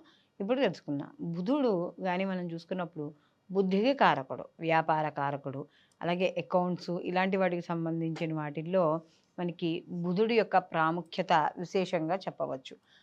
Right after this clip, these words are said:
అలాగే బుధుడు మంచి మాటకారి, తెలివైనవాడు. అంటే ఏ పనినైనా సరే ఏదో రకంగా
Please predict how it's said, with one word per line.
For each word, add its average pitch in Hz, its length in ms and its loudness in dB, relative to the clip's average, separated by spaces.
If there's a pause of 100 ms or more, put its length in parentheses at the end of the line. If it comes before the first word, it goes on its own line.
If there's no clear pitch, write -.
(180)
అలాగే 165 440 2 (340)
బుధుడు 196 540 2
మంచి 190 400 -2
మాటకారి, 170 720 -2 (140)
తెలివైనవాడు. 180 760 0 (100)
అంటే 165 180 -2
ఏ 180 200 0
పనినైనా 185 600 -2
సరే 175 220 -4
ఏదో 190 460 -2
రకంగా 185 640 0